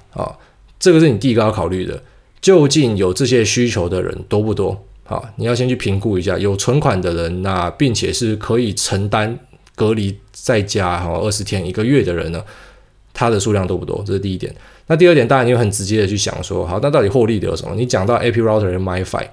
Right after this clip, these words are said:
啊，就是网络相关的东西。那 MiFi 其实就是移动式 WiFi 啦，补充一下。好，那这样子的东西，我认为是平常你在家，即便你没有疫情，你要买的你早就买了，你不会去买这样的东西啊，因为这个本来就是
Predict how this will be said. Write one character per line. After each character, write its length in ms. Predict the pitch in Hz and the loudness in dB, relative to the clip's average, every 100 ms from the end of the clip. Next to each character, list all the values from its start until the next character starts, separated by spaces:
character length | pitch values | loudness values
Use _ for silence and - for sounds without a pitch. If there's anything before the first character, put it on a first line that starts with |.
| _ - | _ -12
啊， 140 | - - | -10 -6
就 100 | 104 | -4
是 100 | 101 | -2
网 160 | 95 107 | 0 2
络 100 | 143 | 2
相 160 | 135 | 2
关 140 | 131 98 | 2 2
的 40 | |
东 120 | 92 | 0
西。 80 | 92 | 0
那 120 | 127 | 0
MiFi 360 | 135 139 139 120 | 4 2 2 0
其 160 | 104 | 0
实 20 | 98 | -2
就 60 | |
是 80 | 101 | -2
移 100 | 95 | -2
动 180 | 110 107 | 0 0
式 120 | 107 | 0
WiFi 420 | 95 92 95 87 | 0 -2 -2 -4
啦， 100 | - - | -6 -8
补 80 | 90 | -6
充 220 | 98 87 | -4 -4
一 20 | |
下。 180 | 85 - - - - - | -6 -10 -14 -20 -20 -2
好， 100 | 151 | 2
那 80 | 180 | 4
这 120 | 202 | 6
样 80 | 190 | 6
子 80 | |
的 60 | 143 | 6
东 160 | 127 123 | 4 4
西， 100 | 127 | 4
我 100 | 110 | 4
认 140 | 110 | 2
为 100 | 95 | 0
是 200 | 92 95 | 0 -4
平 240 | - 120 | -2 0
常 180 | 117 110 | 2 0
你 60 | 90 | -2
在 180 | 104 92 | -2 -2
家， 240 | 95 90 | -2 -2
即 140 | 92 | 0
便 100 | 120 | 0
你 60 | 113 | 2
没 80 | 101 | 0
有 80 | 95 | 0
疫 140 | 101 | -2
情， 200 | 85 - | -4 -4
你 120 | 92 | -2
要 180 | 110 135 | 2 4
买 220 | 104 87 | 4 0
的 100 | 87 | -4
你 100 | 90 | -4
早 220 | 95 90 90 | -4 -4 -2
就 160 | 107 | -2
买 220 | 95 87 | -2 -4
了， 160 | - 101 - - | -6 -8 -12 -8
你 120 | 110 | -4
不 100 | 104 | 2
会 80 | 120 | 2
去 100 | 135 | 2
买 160 | 113 87 | 0 0
这 140 | - | -2
样 80 | 92 | -4
的 80 | 82 | -4
东 180 | 85 | -6
西 220 | 82 - 98 - _ - - _ - | -8 -10 -12 -18 _ -20 -20 _ -10
啊， 100 | - | -6
因 60 | 110 | -4
为 60 | 110 | 0
这 140 | 127 | 2
个 140 | 107 | 2
本 180 | 98 95 | 0 -2
来 160 | 90 104 | -2 0
就 140 | 135 | 2
是 280 | 127 120 104 | 2 0 -2